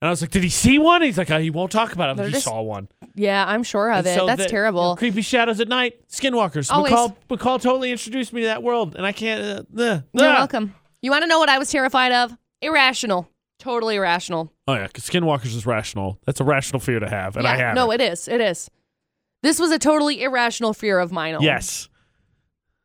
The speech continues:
Speaker 2: When I was younger, I didn't wanna kiss anybody.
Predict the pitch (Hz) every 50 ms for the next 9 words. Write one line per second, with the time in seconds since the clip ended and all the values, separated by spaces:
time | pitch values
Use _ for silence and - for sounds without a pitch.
0 | _ _ _ _ _ _ _ _ _ _ _ _ _ _ _ 247 285 339 349 330
1 | - - 302 294 277 262 233 - 226 254 247 262 269 240 220 233 226 - - 220
2 | 202 - 202 185 185 180 170 160 - 98 - - 180